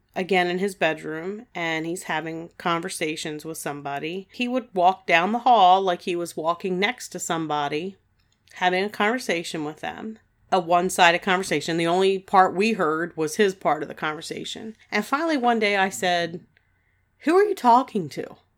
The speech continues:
And he looked at me like I was the dumbest person in the world. And let me tell you, at fifteen, he looks at me like that half the time anyway. Um,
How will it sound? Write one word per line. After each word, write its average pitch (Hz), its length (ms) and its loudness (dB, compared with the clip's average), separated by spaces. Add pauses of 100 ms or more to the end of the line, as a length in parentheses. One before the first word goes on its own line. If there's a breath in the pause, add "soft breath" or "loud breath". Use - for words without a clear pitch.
(240)
And 196 160 0
he 214 160 6
looked 285 300 0
at 220 80 -4
me 226 480 2
like 180 320 0
I 208 180 4
was 220 200 0
the 170 120 -4
dumbest 214 520 0
person 214 380 -2
in 190 120 0
the 175 60 -2
world. 151 440 -2
And 202 80 -2
let 208 80 2
me 208 80 2
tell 190 220 0
you, 170 80 0
at - 100 -4
fifteen, 175 540 -2
he 185 100 0
looks 170 260 -4
at - 60 -8
me 165 140 -6
like 151 180 -6
that 147 260 -2
half 139 300 -2
the 156 80 -10
time 139 300 -6
anyway. 135 460 -8 (120)
Um, 147 400 -2